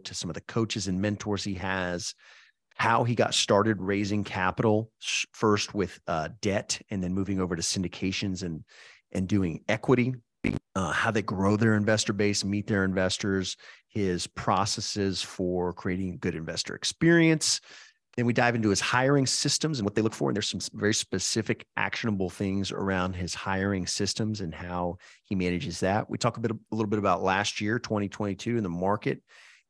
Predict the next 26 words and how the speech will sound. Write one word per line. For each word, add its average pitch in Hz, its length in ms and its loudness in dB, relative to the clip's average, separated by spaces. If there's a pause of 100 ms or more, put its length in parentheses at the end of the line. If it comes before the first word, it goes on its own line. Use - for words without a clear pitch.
and 85 500 0
pivoting, 127 680 4 (160)
mm, 110 360 0 (100)
as 95 320 2
interest 110 420 -2
rates, 104 480 2 (120)
uh, 90 320 -2
went 104 280 2
up 98 240 2 (300)
a 98 60 4
lot 90 500 2 (100)
in 104 140 -2
a 95 60 0
short - 280 0
period 104 280 4
of 87 80 0
time. 131 520 0 (480)
A - 140 -12
lot 95 120 2
of 95 80 0
us 90 180 -2
real 98 140 0
estate 90 260 -2
investors 87 460 -2
had 90 140 -4
to 80 120 -8